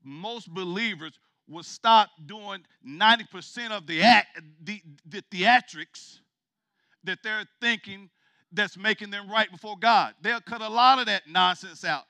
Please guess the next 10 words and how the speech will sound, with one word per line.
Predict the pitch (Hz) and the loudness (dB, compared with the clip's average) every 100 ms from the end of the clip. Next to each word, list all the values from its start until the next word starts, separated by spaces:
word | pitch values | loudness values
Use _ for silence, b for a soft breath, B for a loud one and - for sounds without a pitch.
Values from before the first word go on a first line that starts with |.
| b b 135 | b b -14
This | 226 - | -14 -12
stuff | - 220 - | -8 -8 -8
that's | 180 165 | -14 -14
wearing | 175 240 226 | -8 -8 -8
themselves | 208 208 - 233 208 - - | -12 -16 -6 -6 -6 -10 -2
out. | 214 196 - _ _ _ _ _ _ _ _ _ _ _ _ | 2 2 0 _ _ _ _ _ _ _ _ _ _ _ _
You'll | 190 - | -20 -10
cut | 262 254 | -6 -2
it | |
out | 262 233 | 2 2